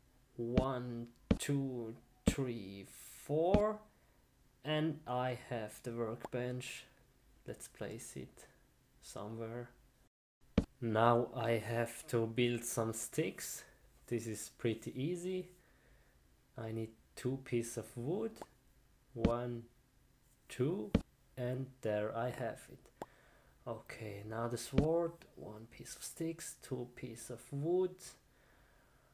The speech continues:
One, two.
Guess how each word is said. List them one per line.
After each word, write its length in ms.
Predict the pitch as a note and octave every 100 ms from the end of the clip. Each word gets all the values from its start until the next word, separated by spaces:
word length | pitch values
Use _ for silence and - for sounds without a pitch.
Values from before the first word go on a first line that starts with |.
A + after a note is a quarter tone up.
| _ _
One, 720 | B2 A2 B2 C3 C3 C3+ C3+ A2+ - - _ - _ _ - - - - _ -
two. 320 | - D3+